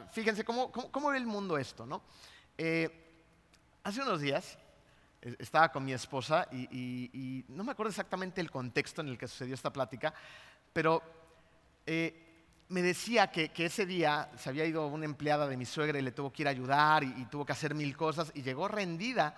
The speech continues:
Jenny a la casa. Y es que fue un día muy cansado, ¿no? Entonces empezamos a hablar más o menos de esto y, y, y llegamos a la siguiente conclusión juntos, que no necesariamente un día que haya sido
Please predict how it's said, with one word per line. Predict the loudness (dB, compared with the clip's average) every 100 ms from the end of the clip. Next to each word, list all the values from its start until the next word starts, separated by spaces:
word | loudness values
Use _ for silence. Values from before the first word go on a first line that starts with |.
| -10 -20 -20 -4
Jenny | -2 2
a | 2
la | 4
casa. | 4 4 2 -4 -8 -20 -14
Y | -10
es | -8
que | -8
fue | -6
un | -6 -2
día | 0
muy | 0 0 0 2 0
cansado, | 2 0 0 2 2 2 -4 -12 -20 -10
¿no? | -6
Entonces | -4 -2
empezamos | -2 2 2 2
a |
hablar | 2 4
más | 2 0
o |
menos | -2 -2
de | -4
esto | -6 -8
y, | -8 -10
y, | -10 -4
y |
llegamos | -2 -2 0
a |
la | -2
siguiente | 0 -2 -4
conclusión | -6 -8 -8 -8
juntos, | -8 -6 -6 -8 -12 -16 -16 -18 -4
que | 0
no | 2
necesariamente | 2 0 0 2 2 0 -2 -4
un | -4
día | 2 0
que | 2
haya | 2 2
sido | 0 0 0